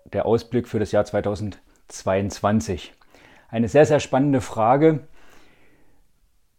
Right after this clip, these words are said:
Bei mir muss ich ein Stück weit zurückblicken auf das Jahr zweitausendzwanzig, weil es doch auch wirtschaftlich persönlich herausfordernd war. Und so stand das Jahr zweitausendeinundzwanzig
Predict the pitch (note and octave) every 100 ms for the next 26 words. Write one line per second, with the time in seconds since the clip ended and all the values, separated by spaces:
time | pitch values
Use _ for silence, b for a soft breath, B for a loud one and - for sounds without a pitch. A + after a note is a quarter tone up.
0 | _ - B2 C#3 D#3+ D#3+ G#2 - B2 A#2
1 | B2 - C#3+ C3+ - - A2+ A2 A2 -
2 | - - A#2 D#3+ - G2+ B2 C#3+ D3+ C#3+
3 | G2 b b b b _ - - _ -
4 | - C3 B2+ B2 B2 C3+ A#2+ B2 B2 -
5 | C3 D#3 D3+ D#3 D3 b b b b b
6 | b b b _ _ - B2 A2+ - C3+
7 | B2+ A#2 - B B A2 D3+ - C#3+ C#3+
8 | - B2 C#3 C#3+ B2 A#2 D3+ - D3+ C#3+
9 | B2+ C#3+ C3+ A#2+ C#3 C3 C3 B2 B2 A#2
10 | - A#2 A#2+ B2 A#2+ A2+ A2+ A2 - A#2
11 | C3+ - B2 B2+ C3 A#2+ -